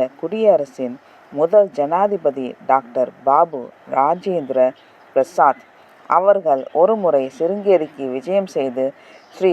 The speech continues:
சந்திரசேகர மகா சுவாமிகளை நேரில் தரிசனம் செய்ய விரும்பினார். ஜனாதிபதி அவர்களை உரிய மரியாதையுடன் அழைத்து வர பல்லாக்கு ஒன்றை அனுப்பி வைத்தார் ஜெகத்குரு.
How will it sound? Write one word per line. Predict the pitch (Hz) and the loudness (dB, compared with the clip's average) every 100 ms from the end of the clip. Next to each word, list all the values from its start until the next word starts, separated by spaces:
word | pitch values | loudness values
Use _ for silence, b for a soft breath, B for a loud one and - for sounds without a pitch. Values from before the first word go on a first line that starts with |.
| 135 | 0
சந்திரசேகர | - 151 170 220 214 175 143 139 127 - | -2 -4 0 -2 0 -2 0 2 0 -2
மகா | 135 160 196 | -4 0 0
சுவாமிகளை | 196 151 151 175 185 175 135 127 B B B | -2 -2 0 0 -2 -2 -2 -4 B B B
நேரில் | 127 156 208 214 165 | -4 2 2 2 -2
தரிசனம் | 135 151 170 202 190 | 0 -2 -2 -6 -4
செய்ய | 143 131 156 | -6 -4 -2
விரும்பினார். | 160 143 147 139 131 123 - b b b _ - | -2 -2 -4 -2 0 -2 -6 b b b _ -4
ஜனாதிபதி | 156 170 226 233 165 143 139 - | 0 2 2 2 0 0 -2 -4
அவர்களை | 135 170 170 147 127 - | -2 0 2 2 0 -4
உரிய | 131 190 220 196 | -6 -2 2 2
மரியாதையுடன் | 139 143 180 202 180 160 135 135 131 - | 0 -2 2 2 2 -2 -2 -2 -4 -4
அழைத்து | 143 202 - | -2 -2 0
வர | 170 139 135 | 0 2 0
பல்லாக்கு | 131 135 151 185 - 151 | 0 -2 0 -2 -4 -4
ஒன்றை | 135 123 127 123 - B B B B | -4 -2 -4 -4 -8 B B B B
அனுப்பி | 143 190 196 | -2 0 -2
வைத்தார் | 160 127 - 135 151 139 | -2 -2 0 0 0 0
ஜெகத்குரு. | 127 135 - 127 123 | 0 -2 -4 -6 -6